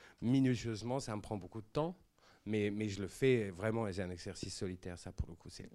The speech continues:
un moment que de, de, de, de, de solitude. Et puis de temps en temps, mais c'est vraiment ce travail d'écriture presque de polish.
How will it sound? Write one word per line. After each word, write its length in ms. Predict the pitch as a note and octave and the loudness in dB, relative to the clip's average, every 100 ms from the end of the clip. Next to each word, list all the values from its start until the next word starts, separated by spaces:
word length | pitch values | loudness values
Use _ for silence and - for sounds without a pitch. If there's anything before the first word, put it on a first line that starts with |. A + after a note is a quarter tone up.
| - | -2
un 140 | B2 | 2
moment 360 | A#2+ A2+ A2+ G#2 | 4 2 0 -2
que 240 | G#2 F#2+ | -4 -6
de, 180 | F#2 F#2+ | -6 -8
de, 200 | F2 E2+ | -8 -10
de, 200 | E2 E2+ | -8 -10
de, 180 | D#2 D2+ | -8 -12
de 120 | - F2+ | -10 -10
solitude. 520 | - F#2 F2 - D#2 - - - - - | -6 -6 -8 -12 -14 -14 -18 -18 -18 -8
Et 160 | F2 G2 | -2 -2
puis 260 | F2 - | -4 -8
de 120 | G2 G2+ | -4 0
temps 280 | - A#2+ | 6 6
en 120 | C3 B2+ | 6 6
temps, 160 | D3+ | 4
mais 100 | B2+ | 4
c'est 120 | A#2+ B2 | 4 2
vraiment 380 | A2+ C3 C#3+ C3+ - - | 2 -2 -2 -8 -16 -10
ce 100 | - | -6
travail 380 | B2+ C#3 C3+ C3 | 0 2 4 4
d'écriture 560 | B2 C3 B2 B2+ A#2 - - - - - _ _ - - - | 2 -2 -4 0 0 -2 -12 -20 -20 -20 _ _ -8 -6 -4
presque 280 | C3+ C#3+ B2 | -2 -2 -2
de 100 | A#2+ | -2
polish. 580 | G#2+ D3 C#3+ C3 - - | 2 6 6 4 -2 -8